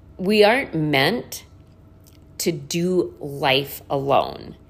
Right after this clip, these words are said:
We cannot live in isolation, right? We need each other. Just like we need farmers to grow crops, we need truck drivers to deliver food to the grocery store, we need p-, people that work in the grocery store, we need all of these things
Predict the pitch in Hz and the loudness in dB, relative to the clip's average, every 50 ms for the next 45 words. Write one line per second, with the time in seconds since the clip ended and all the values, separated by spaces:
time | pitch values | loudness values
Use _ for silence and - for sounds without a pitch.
0 | - - - - - - - - - - - - - - - - - - - - | -20 -20 -20 -20 -20 -20 -20 -20 -20 -20 -20 -20 -20 -20 -20 -20 -20 -20 -20 -20
1 | - - - - - - - - - - - - - - - - - - - - | -20 -20 -20 -20 -20 -20 -20 -20 -20 -20 -20 -20 -20 -20 -20 -20 -20 -20 -20 -20
2 | - - 190 190 185 - - 247 233 226 214 - - - 165 147 135 143 131 - | -8 -2 -2 -2 -2 0 0 0 2 2 2 0 2 2 2 2 4 2 0 0
3 | - 131 123 - - - - - - - - - - - - - - - 139 131 | -2 -2 -2 -4 -4 -6 -6 -6 -6 -8 -8 -8 -10 -12 -14 -14 -4 -2 0 0
4 | 139 - - - 170 190 185 190 185 190 208 220 220 220 226 214 - - 196 180 | 0 0 -2 -2 0 0 2 2 4 4 4 4 4 4 2 2 0 -4 -4 -4
5 | - - - 180 180 180 135 80 58 - - 165 185 - - 196 196 190 - - | -4 0 0 0 2 4 2 2 0 -4 -8 -6 -6 0 0 0 0 0 -4 -12
6 | - - - - - 185 202 202 202 202 202 202 202 190 - - - 185 190 208 | -18 -18 -18 -12 -4 0 2 4 6 6 6 4 4 2 0 2 4 4 4 4
7 | 214 220 214 - 220 208 208 220 214 208 214 - 233 208 143 - - - - 139 | 2 0 -2 -2 -4 -2 0 0 0 0 0 -2 0 0 2 0 -2 -6 -8 -6
8 | 151 160 170 170 170 160 - - 190 190 190 - 202 190 190 175 190 180 185 - | -4 -2 -2 -2 -2 -4 -4 -4 -4 -4 -2 -2 -2 -2 -2 -2 -4 -8 -6 -8
9 | 196 185 190 185 185 196 185 190 190 190 196 196 190 196 185 202 196 202 196 185 | -8 -8 -6 -4 -4 -4 -4 -6 -6 -4 -4 -4 -4 -2 -4 -2 0 0 0 0
10 | - - 143 135 - 143 139 131 123 135 156 170 180 180 175 175 - - - - | -2 -6 -8 -8 -6 -4 -4 -4 -2 -2 -2 0 0 -2 -2 -4 -10 -16 -20 -20
11 | - - - - - - - - - 170 190 190 202 190 196 - - 196 185 202 | -20 -20 -20 -20 -20 -20 -20 -14 -8 -8 -4 -4 0 0 2 2 2 0 -2 -2
12 | 190 185 175 196 190 190 - 180 170 - - 165 156 151 160 165 165 165 - - | -4 -2 0 0 0 0 0 -4 -6 -4 -2 0 0 0 0 0 0 0 2 4
13 | 165 180 196 220 247 277 285 240 226 240 233 226 233 - - 254 175 - 170 127 | 4 6 6 6 6 4 2 0 -2 -2 -2 -2 -2 -2 0 0 2 2 2 0
14 | 90 90 139 165 190 190 - - - | -2 -4 -6 -6 -6 -6 -8 -10 -10